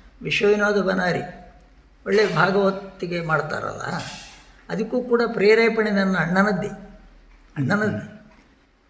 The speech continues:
ಆ, ಎಷ್ಟು ಈ ರೀತಿ ಒಂದು ವ್ಯಕ್ತಿಯ ವ್ಯಕ್ತಿತ್ವದಲ್ಲಿ ಅಂತರ್ಗತವಾಗಿರುವಂಥ ಅನೇಕ ಮುಖಗಳು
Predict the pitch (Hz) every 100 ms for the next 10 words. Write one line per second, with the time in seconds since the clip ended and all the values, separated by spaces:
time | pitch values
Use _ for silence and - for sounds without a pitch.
0 | _ _ - 160 160 160 - - - -
1 | - - _ _ _ _ _ 180 - -
2 | 226 208 185 170 - - - - _ _
3 | _ _ _ _ _ _ _ _ 208 240
4 | 277 233 240 165 143 - - - - -
5 | _ _ - 180 220 233 233 202 - -
6 | - 147 175 - - 214 220 226 - -
7 | 160 170 - 233 - 208 208 196 196 208
8 | 185 156 185 220 220 196 214 208 196 185
9 | 185 185 175 165 156 185 220 247 254 214
10 | 180 208 220 240 233 175 117 123 -